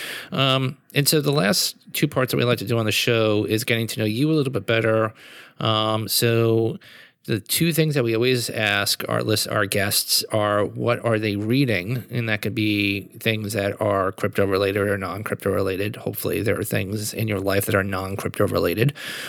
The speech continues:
Um, so anything that you've read recently that really resonated with you.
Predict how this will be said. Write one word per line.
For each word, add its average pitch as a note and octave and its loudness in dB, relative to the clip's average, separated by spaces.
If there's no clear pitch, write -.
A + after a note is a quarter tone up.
Um, A#2+ 0
so B2 0
anything B2+ 2
that G#2 0
you've G#2+ -2
read C3 2
recently A#2 0
that A2 0
really A2 0
resonated G2+ -2
with F#2+ 0
you. F#2 -2